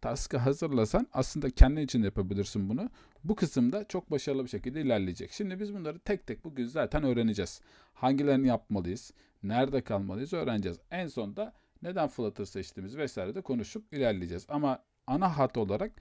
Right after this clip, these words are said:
konumuz, konteksimiz bu. Bu konteksi yaptıktan sonra hepsini halledeceğiz. Bir de tabii şurada şeyi eklemedik. Şuraya şey ekleyelim arkadaşlar.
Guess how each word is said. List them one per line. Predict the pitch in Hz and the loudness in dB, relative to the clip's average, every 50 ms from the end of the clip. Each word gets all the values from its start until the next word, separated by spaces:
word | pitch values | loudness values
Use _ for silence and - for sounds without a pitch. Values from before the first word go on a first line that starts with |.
| - _ _ _ _ _ _ _ - - _ | -20 _ _ _ _ _ _ _ -20 -18 _
konumuz, | - - 202 156 143 170 208 208 - | 4 6 6 6 6 4 4 0 2
konteksimiz | - 160 147 139 - 127 117 - - 180 196 180 127 110 | 2 2 2 4 4 0 0 0 -4 -4 -4 -4 -2 0
bu. | 113 104 - - - _ | 0 -2 -2 -4 -12 _
Bu | 190 190 190 | -2 -2 2
konteksi | - - - 107 - 123 120 - - 175 | 2 2 2 2 0 -4 -6 -4 -6 -6
yaptıktan | 170 - _ - - - - - | -6 -6 _ -12 -6 -2 -2 -2
sonra | - - - 151 170 | 0 0 -2 0 0
hepsini | 156 135 - - 139 | 0 -2 -2 -2 0
halledeceğiz. | 120 107 95 - 90 90 135 | 0 0 0 -2 -6 -4 0
Bir | 170 | 0
de | 165 156 | 0 4
tabii | - 165 135 117 - - - - - _ _ _ | 4 4 4 4 -2 -4 -8 -16 -20 _ _ _
şurada | - - 165 165 160 156 | -6 -2 -2 2 2 2
şeyi | 139 - - 135 117 | 0 2 0 0 0
eklemedik. | 101 98 - - 98 98 104 120 - 220 - - - - - - - - - - _ | 0 -4 -6 -6 -4 -4 -4 -4 -4 -6 -6 -4 -4 -4 -4 -4 -14 -20 -20 -20 _
Şuraya | - - - 151 123 120 | -18 -8 -4 -4 -2 -2
şey | - - 120 113 104 | -2 -4 -4 -4 -4
ekleyelim | - - - 101 95 95 98 | -6 -6 -8 -8 -8 -6 -8
arkadaşlar. | 95 - - - 127 - - - 190 | -10 -12 -12 -12 -12 -12 -10 -12 -12